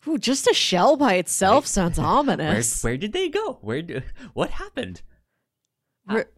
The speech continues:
Speaker 1: where are they bodies?
Speaker 2: I mean, he,
Speaker 1: Who took
Speaker 2: he,
Speaker 1: they
Speaker 2: he was
Speaker 1: bodies?
Speaker 2: a teenager. Maybe they had a growth spurt.
Speaker 1: No, they,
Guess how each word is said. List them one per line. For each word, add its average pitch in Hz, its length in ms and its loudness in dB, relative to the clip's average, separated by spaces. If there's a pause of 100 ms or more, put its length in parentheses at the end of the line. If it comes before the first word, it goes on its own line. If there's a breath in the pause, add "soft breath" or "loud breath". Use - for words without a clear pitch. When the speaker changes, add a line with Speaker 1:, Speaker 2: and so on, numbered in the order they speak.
(120)
Speaker 1:
where 214 160 2
are 254 40 4
they 294 160 4
bodies? 233 720 0 (180)
Speaker 2:
I - 20 -8
mean, 180 100 -6
he, 147 40 -6
Speaker 1:
Who 226 100 -2
took 294 180 -2
Speaker 2:
he, 262 40 -6
Speaker 1:
they 320 60 2
Speaker 2:
he 302 640 2
was - 140 0
Speaker 1:
bodies? - 20 0
Speaker 2:
a 131 120 -4
teenager. 196 840 -4 (200)
Maybe 202 180 -6
they 233 140 -2
had 277 100 -4
a 226 40 -6
growth 143 600 -6
spurt. - 380 -16 (2750 soft breath)
Speaker 1:
No, 381 300 2
they, 440 140 4